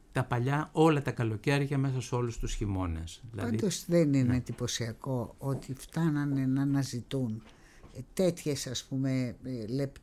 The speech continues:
Speaker 2: λεπτεπίλεπτες επιλύσεις ή, ε, ε, ε, προσεγγίσεις, ας πούμε, του, του ανθρώπινου ψυχισμού, οι αρχαίοι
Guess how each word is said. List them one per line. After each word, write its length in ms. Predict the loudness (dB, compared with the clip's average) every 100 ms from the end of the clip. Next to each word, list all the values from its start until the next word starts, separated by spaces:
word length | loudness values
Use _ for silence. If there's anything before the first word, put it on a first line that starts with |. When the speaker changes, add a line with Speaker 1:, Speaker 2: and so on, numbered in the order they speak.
| -20 -10
Speaker 2:
λεπτεπίλεπτες 1500 | -4 -4 -4 -4 -6 -2 -2 0 0 -4 -6 -6 -6 -8 -10 -8
επιλύσεις 920 | -6 -2 0 0 -2 -4 -6 -8 -6
ή, 260 | -2 -2 -2 -10 -20 -18
ε, 100 | -10 -4 0 0 0
ε, 60 | -2 -2 -6 -10 -16 -10
ε, 140 | -10 -10 -4
προσεγγίσεις, 960 | 0 2 2 2 2 2 2 0 -6 -6
ας 140 | -6
πούμε, 200 | -4 -6 -8 -10
του, 200 | -8 -8 -10
του 80 | -2
ανθρώπινου 580 | -2 0 0 0 0 -4
ψυχισμού, 720 | -4 -6 -6 -6 -6 -6 -6 -10 -14
οι 120 | -6 -4
αρχαίοι 340 | -2 0 0